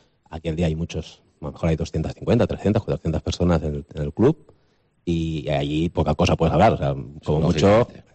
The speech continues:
Speaker 1: eh, hablar un poquito de lo que hacemos.
Speaker 2: Pero estableces el primer contacto
Speaker 1: Un primer
Speaker 2: también.
Speaker 1: contacto. Y a partir del contacto, pues bueno, un servicio personalizado. Yo estoy aquí en el, en el club constantemente y, bueno, se pueden acercar a nosotros
Speaker 2: Ujú.
Speaker 1: o a preguntar por Mar o por Josep y ya se ponen en contacto conmigo.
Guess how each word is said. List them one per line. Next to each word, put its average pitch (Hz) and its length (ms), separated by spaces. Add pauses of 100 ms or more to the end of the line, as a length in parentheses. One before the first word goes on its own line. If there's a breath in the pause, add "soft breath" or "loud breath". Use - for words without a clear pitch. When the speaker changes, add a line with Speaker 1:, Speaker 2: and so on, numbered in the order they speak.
Speaker 1:
eh, 73 220 (600)
hablar 87 300
un 95 80
poquito 95 320
de 82 60
lo 82 100
que 80 80
hacemos. 110 300
Speaker 2:
Pero 147 80
estableces 95 380
el 95 100
primer 85 280
contacto 85 460
Speaker 1:
Un 180 160
primer 95 260
Speaker 2:
también. 80 160
Speaker 1:
contacto. 69 340
Y 82 200
a 85 100
partir 82 240
del 87 60
contacto, 87 480
pues 92 180
bueno, 78 300
un 76 100
servicio 78 320
personalizado. 92 640
Yo 98 60
estoy 80 220
aquí 78 220
en 76 80
el, 76 260
en 80 80
el 73 120
club 113 360
constantemente 87 800
y, 82 540
bueno, - 180
se - 100
pueden 78 180
acercar - 280
a 78 40
nosotros 123 540 (140)
Speaker 2:
Ujú. 69 220 (100)
Speaker 1:
o 71 240
a 67 80
preguntar 73 340
por 67 140
Mar 85 220
o 87 80
por 73 120
Josep 80 360
y - 20
ya 67 340
se - 120
ponen 73 140
en 69 40
contacto - 340
conmigo. 80 360